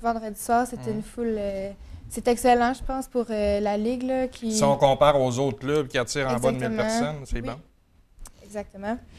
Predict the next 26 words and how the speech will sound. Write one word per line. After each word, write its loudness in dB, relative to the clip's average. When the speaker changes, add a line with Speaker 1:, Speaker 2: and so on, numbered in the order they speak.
Speaker 2:
Euh, 8
dans 2
le 2
fond, 2
les 4
Marquis -4
qui -10
gardent 4
une 4
fiche -2
intacte 0
à 2
domicile. 0
Speaker 1:
Ok. -4
Speaker 2:
Donc, -6
euh, -2
Richard 2
Martel 0
qui -4
est -2
très -4
fier 0
de 0
ses -4
joueurs, -4
euh. -16